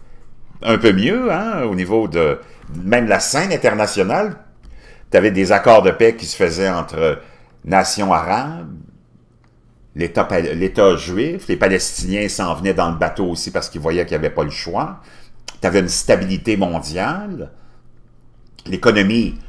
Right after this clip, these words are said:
roulait à fond la caisse, le pétrole était à un, un dollar vingt-cinq le litre, l'inflation était à un virgule deux,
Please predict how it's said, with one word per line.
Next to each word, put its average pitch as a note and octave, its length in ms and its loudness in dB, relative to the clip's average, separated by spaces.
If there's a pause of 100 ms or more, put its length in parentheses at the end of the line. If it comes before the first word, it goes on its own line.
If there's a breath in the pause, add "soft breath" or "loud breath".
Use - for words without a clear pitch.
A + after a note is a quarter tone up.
(140 loud breath)
roulait A#2+ 340 6
à A#2 80 8
fond A#2+ 180 0
la - 140 4
caisse, E3+ 400 2
le F#2+ 100 2
pétrole G2+ 380 2
était F2 240 4
à D#2+ 320 4
un, F#2 340 0
un F#2 40 -2
dollar F2+ 320 4
vingt-cinq F2 580 -4 (720 loud breath)
le F2 200 4
litre, C#3+ 840 0 (1200)
l'inflation A2 540 2
était A2 140 0
à F#2 100 4
un G#2 140 2
virgule E2 500 -2
deux, G#2+ 300 0